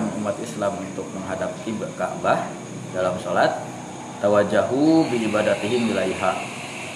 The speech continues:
Maka umat Islam semuanya menghadap ke kiblat dalam ibadah.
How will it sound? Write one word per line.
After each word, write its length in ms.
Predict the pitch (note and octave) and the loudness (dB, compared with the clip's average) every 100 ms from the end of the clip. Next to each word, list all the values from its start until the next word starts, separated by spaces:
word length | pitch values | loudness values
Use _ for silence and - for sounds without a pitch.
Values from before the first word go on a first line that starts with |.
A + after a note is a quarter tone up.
| - - - - - - | -10 -10 -10 -10 -10 -8
Maka 200 | F2+ C3 | 2 4
umat 240 | B2+ A#2+ | 6 4
Islam 380 | A2+ G#2+ C3 C#3 | 2 4 4 4
semuanya 560 | C3 A#2 A2+ A#2+ D3 E3 - | 2 2 2 4 4 4 0
menghadap 400 | A2 G2+ G2 A#2+ A2 | -2 0 2 2 2
ke 80 | G2 | -4
kiblat 460 | A2 G#2 B2 A2+ G2 | -4 2 4 4 2
dalam 240 | G2 F#2+ | 2 2
ibadah. 400 | F2 F2+ - - | 0 -4 -2 -2